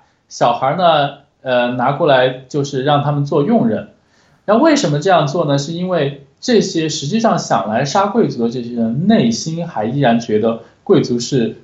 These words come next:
头脑比较聪明，所以他们的小-，他们的小孩是聪明人，以后好使。就是你可以想象，就是说他们被人教唆了，去，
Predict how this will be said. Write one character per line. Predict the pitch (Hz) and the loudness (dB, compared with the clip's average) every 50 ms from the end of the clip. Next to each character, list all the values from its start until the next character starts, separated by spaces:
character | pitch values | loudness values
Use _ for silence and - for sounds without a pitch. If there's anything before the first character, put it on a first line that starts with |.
| _ | _
头 | - - - 123 | -8 -4 -2 0
脑 | 127 123 123 | 2 2 2
比 | - 113 | 2 2
较 | 110 104 104 | 0 0 0
聪 | - - 127 123 | 0 -4 -4 -4
明， | 123 113 113 113 - _ _ _ _ _ _ _ | -2 -4 -6 -6 -12 _ _ _ _ _ _ _
所 | - - 143 | -2 0 2
以 | 139 139 | 2 2
他 | 143 143 | 2 0
们 | 147 | 2
的 | 139 131 | 2 0
小-， | 127 - - 113 - - _ _ _ _ | 0 0 -2 -4 -4 -4 _ _ _ _
他 | 147 | 0
们 | 147 143 | 2 2
的 | 143 | 2
小 | 135 - 120 104 - | 4 2 2 0 2
孩 | - 117 117 | 0 -2 -4
是 | - 135 | -4 -8
聪 | - - 143 139 | -8 -6 -4 -2
明 | 131 123 117 | 0 0 0
人， | 113 107 117 123 | 2 0 0 -2
以 | 120 | -4
后 | - - 127 120 120 | -4 -2 -2 -2 -2
好 | 117 - 113 123 | -2 -2 -2 -2
使。 | 139 - - - - - - _ _ _ _ _ _ _ _ _ _ | -2 -4 -8 -10 -12 -14 -16 _ _ _ _ _ _ _ _ _ _
就 | _ - 240 | _ 0 2
是 | 247 240 170 - - | 4 4 2 2 2
你 | 151 170 180 | 0 0 2
可 | - | 2
以 | 240 240 | 2 2
想 | - - 156 120 | 4 2 2 2
象， | 117 180 175 180 | 2 0 0 0
就 | 196 | 0
是 | 185 | -2
说 | 170 - 185 | -2 -4 -6
他 | 180 - - 240 | -6 0 2 4
们 | 233 233 | 4 6
被 | 254 254 | 6 4
人 | 156 131 117 117 143 | 4 4 2 -2 -2
教 | 143 226 202 139 113 | 0 2 2 2 0
唆 | 110 - - 117 110 110 | -2 -6 -8 -6 -4 -4
了， | 104 95 92 - - _ _ _ _ _ _ | -4 -6 -8 -10 -16 _ _ _ _ _ _
去， | - - - 180 147 127 113 - - - | -20 -12 -8 -6 -4 -4 -6 -8 -14 -20